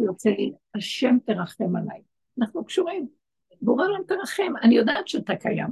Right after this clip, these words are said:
אתה בתוכי, איפה אתה? אני יודעת שאתה כבר לא בשמיים, זה מבשרי,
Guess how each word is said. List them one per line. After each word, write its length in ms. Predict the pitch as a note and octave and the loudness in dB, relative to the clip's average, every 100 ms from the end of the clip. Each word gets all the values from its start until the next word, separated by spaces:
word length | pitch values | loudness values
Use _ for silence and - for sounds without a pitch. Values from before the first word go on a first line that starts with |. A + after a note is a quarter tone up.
| - | -2
אתה 100 | C#4 | -2
בתוכי, 500 | C#4 C4 - - E4+ | -2 -4 -4 -2 -4
איפה 200 | - A4 | -4 -6
אתה? 200 | - - - _ - - - _ - | -6 -6 -8 _ -20 -20 -20 _ 2
אני 140 | C4 C#4 | 4 4
יודעת 220 | F4 F#4 | 2 -2
שאתה 200 | E4 A#3+ | -2 -4
כבר 180 | - E3+ | -2 -2
לא 100 | E3+ | -4
בשמיים, 480 | E3 - E3+ D#3+ - | -6 -6 -4 -4 -2
זה 140 | E3+ A3 | 2 4
מבשרי, 800 | A#3 A3+ - B3 A3 B3+ C4 | 4 2 -2 0 2 2 0